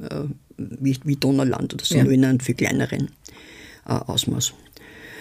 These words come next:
Speaker 1: Und dann ist es natürlich immer weniger geworden, weniger geworden, und dann hat's, äh, abgewickelt werden müssen wahrscheinlich. Das
Speaker 2: Der Verlag.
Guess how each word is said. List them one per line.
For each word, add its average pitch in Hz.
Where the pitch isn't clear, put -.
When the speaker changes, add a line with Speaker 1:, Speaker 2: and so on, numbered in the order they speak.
Speaker 1:
Und 160
dann 123
ist 135
es 143
natürlich 143
immer 143
weniger 131
geworden, 120
weniger 117
geworden, -
und 113
dann 120
hat's, -
äh, -
abgewickelt -
werden 123
müssen -
wahrscheinlich. -
Das -
Speaker 2:
Der 143
Verlag. 127